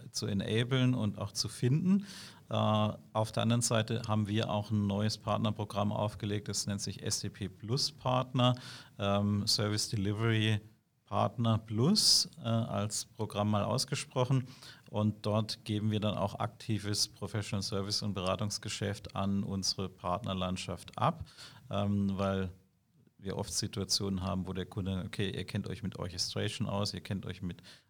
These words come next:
Automation, ihr kennt euch mit den verschiedenen Playern im Infrastruktur- und im Security-Markt aus, ähm, dann, dann macht es. Äh, wir setzen den Fokus natürlich als Softwarehersteller auf unsere Produkte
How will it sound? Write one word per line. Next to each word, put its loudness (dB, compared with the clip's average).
Automation, 0
ihr -4
kennt -2
euch -8
mit -4
den -2
verschiedenen -2
Playern 4
im 0
Infrastruktur- -2
und 2
im 0
Security-Markt 0
aus, 2
ähm, 4
dann, 2
dann 0
macht -2
es. 2
Äh, 2
wir 0
setzen -2
den 2
Fokus -4
natürlich -4
als -2
Softwarehersteller -2
auf -6
unsere -2
Produkte 2